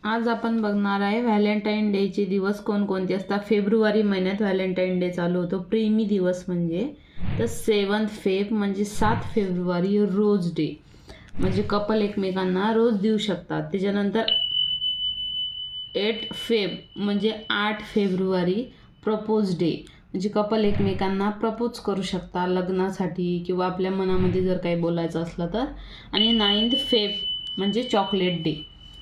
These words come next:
चॉकलेट देऊ शकतो एकमेकांना आणि आपलं प्रेम व्यक्त करू शकतो. त्यानंतर टेन्थ फेब म्हणजे दहा फेब्रुवारी टेडी डे, म्हणजे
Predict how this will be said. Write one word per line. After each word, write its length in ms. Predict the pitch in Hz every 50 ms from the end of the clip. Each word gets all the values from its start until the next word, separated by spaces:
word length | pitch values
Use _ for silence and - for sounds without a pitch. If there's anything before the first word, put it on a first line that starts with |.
| - - -
चॉकलेट 420 | 196 208 214 214 226 220 233 202
देऊ 160 | 196 208 220 208
शकतो 340 | 214 214 185 - - -
एकमेकांना 540 | 170 160 - - 175 170 170 175 170 180 196
आणि 160 | 196 202 220
आपलं 260 | 220 214 208 240 240 233
प्रेम 280 | 233 233 214 208 208
व्यक्त 320 | 202 190 180 180 - - 185 180
करू 120 | 180 170
शकतो. 560 | 170 - - 156 - - - 160 185 202 - - - - - - -
त्यानंतर 500 | 214 226 233 233 233 226 202 220 226 240 254 - - - - - - -
टेन्थ 300 | 254 247 240 254 269 -
फेब 440 | - - - 254 226 202 202 202 220 233 - - - - - - - - - -
म्हणजे 240 | 202 208 190 226
दहा 460 | 208 185 208 208 196 190 226 254 269 247
फेब्रुवारी 760 | 254 - 233 220 190 190 180 202 190 190 180 175 196 214 214
टेडी 520 | 214 - - 220 220 220 202 214 240 240
डे, 320 | 208 202 170 151 - - - - - - - - -
म्हणजे 380 | - 190 202 202 180 202 220